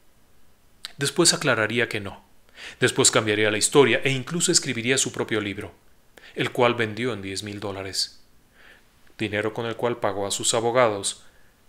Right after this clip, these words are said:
y pagó por el entierro especial. Estaba perdido. Lo irónico del asunto es que entre los veintisiete asesinatos que confesó,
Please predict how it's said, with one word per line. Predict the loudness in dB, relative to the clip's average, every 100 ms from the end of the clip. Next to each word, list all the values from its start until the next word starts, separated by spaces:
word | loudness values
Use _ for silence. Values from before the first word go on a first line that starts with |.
| -8
y | -6
pagó | 0 2 2
por | 0 -2
el | -2
entierro | -6 -4 -4 -4
especial. | -6 0 0 0 -8 -16 _ _ -20 -20 -20 _ -20 -14 -4
Estaba | -2 0 -2
perdido. | -2 -4 -6 -8 -14 _ _ -20 -16 -16 -2
Lo | 2
irónico | 4 2 2
del | 2 4
asunto | 2 0 2 4
es | 4
que | 2
entre | 2 0
los | 0
veintisiete | 0 -2 0 2 2 2 0 0 -4 -10
asesinatos | -2 2 2 2 -4 -6 -4
que | -4
confesó, | -6 -4 2 2 2 -6